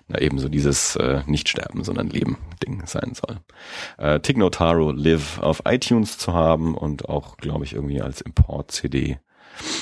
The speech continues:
ähm, sicherlich auf Amazon oder so zu kriegen. Ich hab, ich hab mir damals, hab mir halt auf iTunes gekauft, was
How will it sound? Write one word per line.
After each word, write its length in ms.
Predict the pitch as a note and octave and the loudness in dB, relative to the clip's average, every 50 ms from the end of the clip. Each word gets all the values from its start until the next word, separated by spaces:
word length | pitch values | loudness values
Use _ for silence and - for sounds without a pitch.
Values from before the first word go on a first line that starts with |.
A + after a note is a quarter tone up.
| - - _ - - | -10 -14 _ -8 -6
ähm, 260 | D2+ C2 B1+ B1+ B1+ | -4 -4 -4 -6 -8
sicherlich 420 | C2+ - C#2 C2+ C2+ C2+ C2+ C2 B1+ | -8 -8 -8 -8 -8 -8 -8 -8 -8
auf 120 | - - | -8 -8
Amazon 480 | - C2+ C2 C2 - - - - C#2 C#2 | -8 -8 -8 -8 -10 -10 -8 -6 -6 -4
oder 160 | C#2 C#2 C2+ | -4 -4 -6
so 120 | C2 C2+ | -6 -6
zu 160 | - - - | -10 -10 -12
kriegen. 440 | - - - - C#2+ C2+ C2+ C2+ C2+ C2+ _ _ - - - | -14 -12 -10 -8 -6 -6 -6 -8 -10 -14 _ _ -20 -20 -18
Ich 160 | - - - | -16 -12 -6
hab, 100 | - - _ _ _ - - - - - | -6 -6 _ _ _ -16 -12 -12 -8 0
ich 60 | - | 2
hab 80 | E2 G#2 | 4 4
mir 80 | A2+ | 6
damals, 280 | F2+ F2+ F2+ F#2+ - - | 6 8 6 6 4 4
hab 200 | F2 E2+ - - | 0 0 4 4
mir 60 | F2+ | 4
halt 80 | E2 D#2 | 4 4
auf 120 | D#2+ - | 2 2
iTunes 280 | - D2 D2+ - E2 D#2+ | 0 0 2 0 0 -2
gekauft, 380 | E2 - - D#2 D#2 D2+ - | -2 -4 -2 -4 -4 -4 -2
was 220 | - D#2 - - | -4 -4 -4 -6